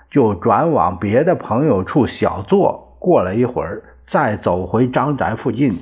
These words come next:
觉得情况有点不对。张宅周围隐秘有一些陌生人，形成了包围的状况。这些人就是袁世凯方面的侦缉人员。因为王金发的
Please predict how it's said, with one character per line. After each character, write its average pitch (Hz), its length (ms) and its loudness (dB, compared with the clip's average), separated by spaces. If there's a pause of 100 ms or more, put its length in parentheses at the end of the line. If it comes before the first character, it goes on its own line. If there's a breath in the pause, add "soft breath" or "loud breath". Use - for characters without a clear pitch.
(220 loud breath)
觉 123 160 4
得 131 140 2
情 104 260 0
况 127 260 0
有 127 140 -2
点 95 220 0
不 120 120 0
对。 - 380 0 (400 loud breath)
张 156 300 -2
宅 113 180 -4
周 147 200 -2
围 104 220 -2
隐 104 340 -2
秘 143 280 2
有 95 160 -2
一 131 160 4
些 143 380 2 (180 loud breath)
陌 120 320 4
生 143 260 -2
人， 82 280 -2 (140)
形 104 420 -4
成 95 200 -4
了 87 120 -4
包 107 220 0
围 101 280 -4
的 113 100 -2
状 107 220 -4
况。 - 280 -10 (680)
这 107 300 2
些 107 180 0
人 107 240 2
就 131 180 4
是 101 140 2
袁 101 280 2
世 143 200 0
凯 92 240 -4
方 131 200 -2
面 123 200 0
的 95 180 -6 (300 soft breath)
侦 139 240 2
缉 110 120 0
人 87 200 -4
员。 82 100 -6 (760 loud breath)
因 180 160 6
为 180 100 6
王 127 340 2
金 190 240 2
发 175 240 0
的 160 160 -2